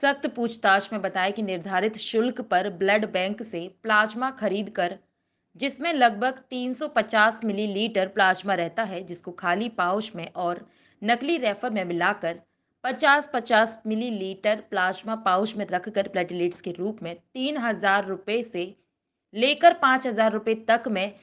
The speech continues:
जरूरतमंद मरीजों के तीमारदारों को बेच दिया करते थे।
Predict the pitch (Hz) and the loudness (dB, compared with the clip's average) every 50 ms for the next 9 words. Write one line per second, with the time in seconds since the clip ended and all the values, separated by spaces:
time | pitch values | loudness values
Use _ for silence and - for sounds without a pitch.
0 | _ _ _ - 180 220 254 262 254 294 330 339 - 262 233 226 233 233 233 220 | _ _ _ -6 2 2 2 2 4 2 0 0 0 0 -2 -2 -2 0 0 -2
1 | 208 190 202 196 170 226 247 254 - - 190 196 - 208 196 185 190 190 190 175 | -2 -2 -4 -6 -6 -6 -6 -6 -8 -8 -10 -8 -6 -6 -4 -2 0 -2 -2 -2
2 | 165 185 175 175 208 240 - - 170 170 190 180 170 - 254 247 233 233 - 165 | -2 -2 0 0 0 -2 -4 -4 -6 -6 -6 -6 -4 2 2 2 2 2 -2 -2
3 | 202 196 185 180 - 170 - - 165 156 - 160 | 2 2 2 2 2 -4 -4 -6 -8 -8 -10 -14